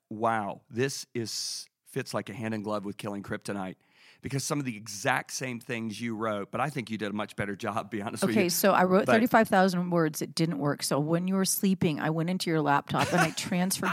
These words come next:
Speaker 2: Killing Kryptonite to my computer and called it Adamant.
Speaker 1: It's so
Speaker 2: No.
Speaker 1: good.
Speaker 2: <laughs>
Speaker 1: It's so g-, everybody, you need to get this book. It's so good. But anyway, I'm,
Speaker 2: So
Speaker 1: I'm not supposed to be the interviewer. You
Speaker 2: No,
Speaker 1: are.
Speaker 2: I know. No,
Speaker 1: Yeah.
Speaker 2: hey, listen, we're married. So,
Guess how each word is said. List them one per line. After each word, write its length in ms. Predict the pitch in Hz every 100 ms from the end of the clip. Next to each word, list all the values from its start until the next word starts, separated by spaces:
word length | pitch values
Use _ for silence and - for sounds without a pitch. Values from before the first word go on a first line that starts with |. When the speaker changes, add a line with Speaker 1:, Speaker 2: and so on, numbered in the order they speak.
| 339
Speaker 2:
Killing 160 | 190
Kryptonite 680 | - 180 - 180 165 160 - - - -
to 100 | 165
my 240 | 156 151
computer 580 | 156 160 - 175 175 175
and 240 | 180 165
called 200 | 160 151
it 80 | 143
Adamant. 340 | - - - -
Speaker 1:
It's 160 | 135 -
so 220 | - 120
Speaker 2:
No. 80 | 113
Speaker 1:
good. 260 | 110 98 - -
Speaker 2:
<laughs> 120 | 185
Speaker 1:
It's 260 | 135 - -
so 160 | - 117
g-, 80 | 107
everybody, 360 | 160 160 131
you 160 | 120 123
need 220 | 120 123
to 40 | 107
get 200 | 107 -
this 160 | 107
book. 420 | - 107 98 - -
It's 160 | - 110
so 420 | - - 120 110
good. 460 | 101 107 98 87 - - - - _
But 260 | 120 104 -
anyway, 380 | 131 135 120 107
I'm, 140 | 123
Speaker 2:
So 180 | - 294
Speaker 1:
I'm 100 | 254
not 160 | 151 143
supposed 240 | - 131
to 60 | -
be 80 |
the 100 | 120
interviewer. 380 | 120 117 110 104
You 60 | 220
Speaker 2:
No, 240 | 302 381
Speaker 1:
are. 60 | -
Speaker 2:
I 120 | 247
know. 160 | 294 247
No, 200 | 226 254
Speaker 1:
Yeah. 60 | -
Speaker 2:
hey, 160 | 247
listen, 320 | 190 240 233 175
we're 140 | 208
married. 280 | 208 165 -
So, 220 | 226 185